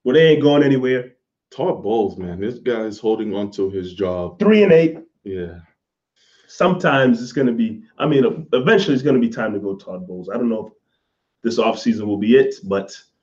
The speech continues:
Speaker 1: you gotta switch it up soon. 'Cause right now, obviously, you're waiting for Darnold to come back from injury.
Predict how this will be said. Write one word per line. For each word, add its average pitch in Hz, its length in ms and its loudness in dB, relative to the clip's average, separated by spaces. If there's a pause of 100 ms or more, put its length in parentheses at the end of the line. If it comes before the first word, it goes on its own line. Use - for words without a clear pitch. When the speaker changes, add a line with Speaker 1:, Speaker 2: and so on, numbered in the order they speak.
(540)
Speaker 1:
you 117 100 -8
gotta 156 240 4
switch 147 280 -2
it 120 80 2
up 107 120 0
soon. 95 400 -10 (520)
'Cause 95 160 -8
right 120 220 0
now, 117 460 0 (720)
obviously, 143 680 2 (220)
you're 113 120 -4
waiting 131 300 2
for 120 100 -4
Darnold 123 400 0
to - 60 -16
come 117 160 -2
back 113 220 -2
from 104 140 -8
injury. 113 500 -4